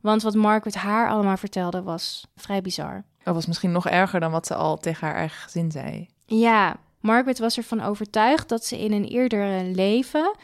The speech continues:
Speaker 1: een familielid van Winston Churchill was geweest.
Speaker 2: Oké.
Speaker 1: En ze geloofde ook dat deze vriendin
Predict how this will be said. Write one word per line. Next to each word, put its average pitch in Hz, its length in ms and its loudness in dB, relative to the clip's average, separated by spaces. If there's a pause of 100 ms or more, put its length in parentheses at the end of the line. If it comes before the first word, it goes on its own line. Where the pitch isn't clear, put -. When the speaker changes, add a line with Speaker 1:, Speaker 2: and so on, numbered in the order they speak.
(140)
Speaker 1:
een 226 100 -2
familielid 247 600 4
van 208 400 0
Winston 220 440 0
Churchill 220 380 0
was 160 180 -4
geweest. - 640 -8 (360)
Speaker 2:
Oké. 180 480 -6
Speaker 1:
En 214 140 2
ze 226 60 0
geloofde 220 460 0
ook 254 280 2
dat 233 180 -2
deze 233 520 2
vriendin 190 600 -2